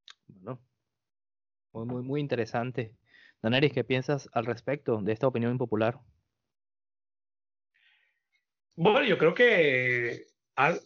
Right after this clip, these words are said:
Speaker 2: hace como unos, ponle tú, unos siete años atrás, cinco años atrás, estos personajes, o este tipo de, no sé,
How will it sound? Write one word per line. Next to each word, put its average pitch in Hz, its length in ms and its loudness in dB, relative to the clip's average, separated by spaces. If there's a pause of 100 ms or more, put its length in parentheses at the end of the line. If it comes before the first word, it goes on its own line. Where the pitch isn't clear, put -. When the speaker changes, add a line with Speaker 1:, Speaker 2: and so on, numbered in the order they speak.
Speaker 2:
hace 139 240 -4
como 190 260 2
unos, 147 1300 0
ponle 143 300 -4
tú, 160 240 2
unos 165 360 2 (140)
siete 156 300 6
años 165 220 4
atrás, 156 300 -2
cinco 139 320 -4
años 143 200 -4
atrás, 139 400 -2 (500)
estos 127 460 -4
personajes, 143 720 0
o 165 140 6
este - 180 2 (300)
tipo 180 240 2
de, 143 240 4 (320)
no 120 60 -14
sé, 113 440 -10